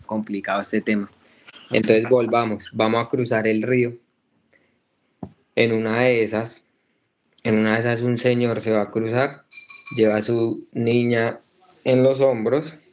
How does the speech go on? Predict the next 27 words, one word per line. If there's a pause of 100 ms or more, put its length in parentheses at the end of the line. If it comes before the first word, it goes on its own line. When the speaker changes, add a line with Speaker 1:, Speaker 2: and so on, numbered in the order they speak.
(1700)
Speaker 1:
Cuando
hace
esto (200)
y
ya
no
ve
la
niña. (2500)
Speaker 2:
Ay, (160)
hijo
de
madre. (1800)
Speaker 1:
Se
la
llevó
el
río,
André. (760)
Speaker 2:
¿Y
ahí
qué? (1400)
¿Se
perdió
Speaker 1:
Ya.
Speaker 2:
la
niña?